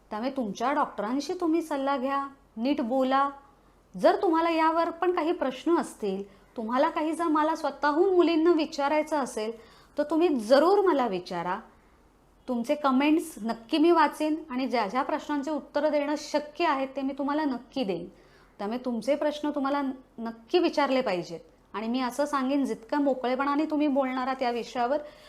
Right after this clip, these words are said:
तेवढे तुमचे प्रश्न उत्तरित होतील. नाहीतर असं होईल, मनात विषय राहील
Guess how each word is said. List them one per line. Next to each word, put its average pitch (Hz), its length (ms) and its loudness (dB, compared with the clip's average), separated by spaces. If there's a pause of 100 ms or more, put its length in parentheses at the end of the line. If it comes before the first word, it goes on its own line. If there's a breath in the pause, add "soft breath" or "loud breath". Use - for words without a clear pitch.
(160 loud breath)
तेवढे 226 280 2
तुमचे 294 340 -2
प्रश्न 254 400 -4
उत्तरित 302 540 0
होतील. - 320 -8 (600 soft breath)
नाहीतर 240 420 -2
असं 285 220 0
होईल, 285 220 2
मनात 254 400 0
विषय 285 340 0
राहील 262 340 2